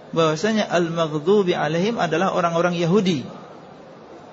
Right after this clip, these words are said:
Karena apa? Kenapa mereka dimurkai oleh Allah?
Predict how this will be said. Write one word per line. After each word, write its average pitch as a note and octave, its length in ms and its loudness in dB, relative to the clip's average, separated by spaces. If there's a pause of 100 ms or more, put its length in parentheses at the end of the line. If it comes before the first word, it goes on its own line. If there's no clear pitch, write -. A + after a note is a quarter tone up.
(200)
Karena A#3+ 320 4
apa? F#3+ 240 2
Kenapa B3 240 4
mereka A3 320 2
dimurkai G3 480 4
oleh G3+ 100 4
Allah? D#3 460 0